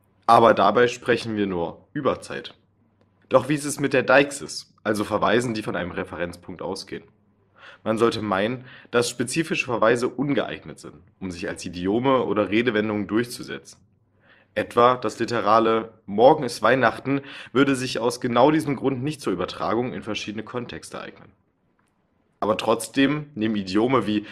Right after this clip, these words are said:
„nun aber Sense“ oder das Sprichwort „abgerechnet wird zum Schluss“ aus Perspektive des Sprechers Bezug auf den Kontext des Sprechaktes. Oder? Hierbei zeigt sich ein wichtiger Unterschied zwischen den beiden,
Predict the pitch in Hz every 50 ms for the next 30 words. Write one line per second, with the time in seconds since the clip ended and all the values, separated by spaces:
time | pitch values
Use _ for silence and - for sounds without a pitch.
0 | - - - - 117 123 139 160 185 - 131 120 127 123 110 104 120 131 151 139
1 | 98 87 87 82 78 - 95 104 101 95 101 98 - - - - 123 120 120 -
2 | 104 104 104 - - - - _ _ - 113 113 - - 110 95 101 107 104 -
3 | 117 98 92 98 95 - - 95 90 - - 95 110 120 - - - _ _ _
4 | _ _ _ _ _ - 127 160 180 202 202 - - - 160 147 143 - - 143
5 | 135 135 - 135 139 123 123 113 117 - - - 131 135 127 - 110 107 - -
6 | - - - - - - 135 135 - - 87 98 101 - - 117 107 98 - -
7 | 117 110 110 110 110 101 - - 110 104 - - 131 131 - - - - - _
8 | - 135 - - - _ _ _ _ _ _ _ _ _ _ _ _ _ _ -
9 | 80 80 82 - 127 - - - _ _ _ _ _ _ _ _ _ _ _ _
10 | _ _ _ - - - - - _ _ _ _ _ _ _ - 151 170 - 170
11 | - 175 160 160 160 - 135 143 127 120 113 127 135 - - 113 113 156 135 131
12 | - 117 - - 87 80 - - 85 78 78 80 - - - 78 - 80 85 110
13 | 123 127